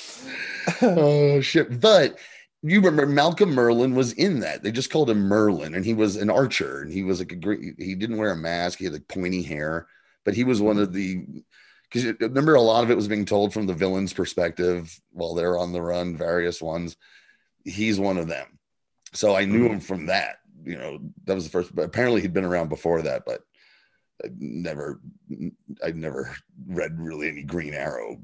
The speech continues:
Speaker 1: comic books. Uh, they didn't exist mainly when I was a kid,
Speaker 2: Mm-hmm.
Speaker 1: and when they did, I wasn't buying them. But, um, in this, he's got the long and storied history on, on Arrow, but he's, uh, one of the main bad guys.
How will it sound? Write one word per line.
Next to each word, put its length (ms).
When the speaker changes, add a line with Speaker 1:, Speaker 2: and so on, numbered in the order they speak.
Speaker 1:
comic 360
books. 320
Uh, 200
they 80
didn't 180
exist 540
mainly 360
when 140
I 80
was 140
a 80
kid, 160
Speaker 2:
Mm-hmm. 200
Speaker 1:
and 220
when 120
they 120
did, 220
I 80
wasn't 280
buying 240
them. 140
But, 260
um, 360
in 160
this, 180
he's 160
got 240
the 80
long 400
and 80
storied 440
history 680
on, 300
on 200
Arrow, 280
but 160
he's, 280
uh, 160
one 120
of 60
the 60
main 220
bad 200
guys. 200